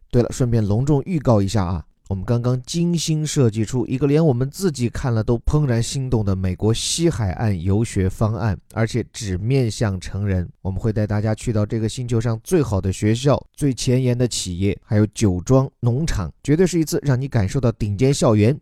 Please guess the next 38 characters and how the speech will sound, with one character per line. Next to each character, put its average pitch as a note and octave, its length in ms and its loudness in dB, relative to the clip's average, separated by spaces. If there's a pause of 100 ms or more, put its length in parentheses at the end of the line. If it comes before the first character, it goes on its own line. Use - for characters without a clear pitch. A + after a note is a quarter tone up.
也 A2+ 120 4
是 C3 280 -2
重 D#3 420 -2
新 G3 240 -4
认 F3+ 240 2
识 B2+ 180 -2
美 G2+ 200 0
国 G#2 140 0
社 A#2 200 2
会 C3 180 2
的 G2 240 2
深 C3+ 300 2
度 A#2+ 140 4
游 A2 120 8
学 A#2 300 4
啊！ A2 120 -2
这 A2 120 -2
绝 G#2+ 160 2
对 B2 100 4
是 B2 140 -2
一 A2+ 60 -4
个 A#2+ 100 2
没 A2 100 2
有 C3 100 4
准 G2+ 280 2
备 B2+ 160 2
的 A2+ 80 2
广 G2 240 0
告， G#2 180 0 (140)
插 B2+ 220 0
入 B2+ 100 2
的 A#2+ 80 2
有 A#2+ 60 4
点 A#2+ 140 6
猝 D3+ 200 0
不 B2+ 100 2
及 C3+ 140 2
防， B2+ 180 2